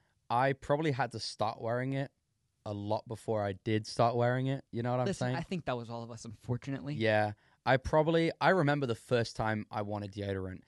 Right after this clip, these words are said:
Speaker 1: My friend Gabe, um, had been given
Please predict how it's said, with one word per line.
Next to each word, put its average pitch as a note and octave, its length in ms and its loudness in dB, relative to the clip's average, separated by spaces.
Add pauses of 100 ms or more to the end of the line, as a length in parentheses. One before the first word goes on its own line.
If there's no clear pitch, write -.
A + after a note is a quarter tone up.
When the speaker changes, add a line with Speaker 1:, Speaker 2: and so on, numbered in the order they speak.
(220)
Speaker 1:
My A2 120 2
friend B2 460 -4
Gabe, G2+ 360 0 (600)
um, G#2+ 560 -2 (760)
had A2 400 -2
been G#2+ 160 -2
given G#2 560 -2